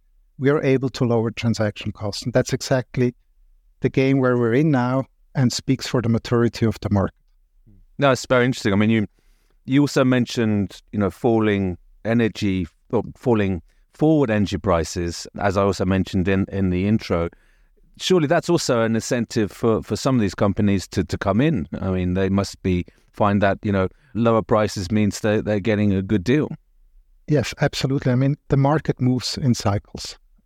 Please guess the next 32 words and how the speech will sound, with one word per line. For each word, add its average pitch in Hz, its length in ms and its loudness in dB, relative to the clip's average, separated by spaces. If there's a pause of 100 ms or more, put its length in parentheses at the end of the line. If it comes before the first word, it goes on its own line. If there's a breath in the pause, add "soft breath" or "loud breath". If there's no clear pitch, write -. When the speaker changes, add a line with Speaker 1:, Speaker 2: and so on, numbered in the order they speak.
(140)
Speaker 1:
and 120 480 0 (340)
it's - 200 -4
a 143 60 2
very 135 320 2
capital-intensive 120 960 0
industries. 113 640 -4 (560)
So 123 240 2
there 135 180 0
are 143 200 2
times 131 520 -2
when 120 460 -4 (680)
everything 143 420 0
comes 135 340 -2
together 131 480 -2 (520)
and 131 300 2
there's 123 260 0
a 123 40 2
huge 139 300 -2
deal 143 160 0
flow. 120 420 -2
And 135 200 0
then 143 280 0 (500)
there 143 120 2
are 139 140 2
times 147 400 -2
again 131 360 0
where 117 380 -2
market 131 640 -2 (440)
players 127 360 0
need 123 180 0
to - 100 -4
adjust. - 480 -6